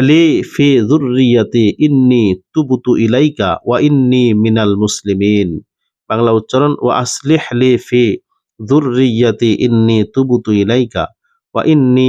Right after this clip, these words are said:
মিনাল মুসলিমিন।" অর্থ, "আয় আল্লাহ, আমার পরিবার পরিজনদের সৎ বানাও, নেককার বানাও।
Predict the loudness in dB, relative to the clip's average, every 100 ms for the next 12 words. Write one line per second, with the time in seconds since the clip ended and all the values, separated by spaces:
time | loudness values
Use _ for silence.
0 | 2 0 0 0 0 -2 -2 -2 0 -2
1 | -2 -6 -6 -6 -6 -6 -6 -4 -2 -2
2 | -2 -2 -6 _ _ _ _ _ -6 -4
3 | -2 -2 -2 0 0 0 -2 -2 0 2
4 | 0 0 0 -2 -6 -6 -6 -6 -4 -2
5 | -2 -2 -4 -6 -8 -4 -4 -4